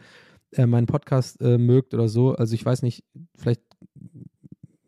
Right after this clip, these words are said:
ist es ja eigentlich gar nicht so dumm, das mal einfach ganz klar zu sagen. Also ihr braucht euch da irgendwie nicht cringen oder so, falls ihr das Bedürfnis habt, weil mir wirklich das gut tut. Also wirklich, also es ist, äh, ich, solches Feedback bestärkt mich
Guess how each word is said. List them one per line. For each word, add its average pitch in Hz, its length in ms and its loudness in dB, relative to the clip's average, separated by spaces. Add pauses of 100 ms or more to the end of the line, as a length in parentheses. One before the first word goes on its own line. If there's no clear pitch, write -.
(340)
ist 123 440 -6
es 127 60 0
ja 127 140 0
eigentlich 120 160 -2
gar 127 120 -2
nicht 123 100 0
so 127 40 -2
dumm, 131 240 -2
das 117 140 -2
mal 120 100 -2
einfach 117 280 -4
ganz 123 220 -4
klar 120 180 -2
zu 110 100 -6
sagen. 127 460 0
Also 117 160 -2
ihr 113 80 2
braucht 123 180 -2
euch 127 80 -2
da 120 100 -4
irgendwie 123 280 0
nicht 131 160 -2
cringen 147 340 0
oder 110 160 0
so, 117 160 0
falls 113 240 -6
ihr 117 80 -6
das 110 80 -10
Bedürfnis 123 320 -4
habt, 117 140 -4
weil 120 160 0
mir 147 200 2
wirklich 170 220 -4
das - 160 -10
gut 254 160 -2
tut. 117 220 -2 (340)
Also 139 240 0
wirklich, - 320 -4
also 127 140 0
es 135 100 2
ist, 135 240 -6
äh, 135 220 2 (440)
ich, - 260 -6 (200)
solches 165 340 0
Feedback 185 380 -4
bestärkt - 420 -2
mich 160 220 -4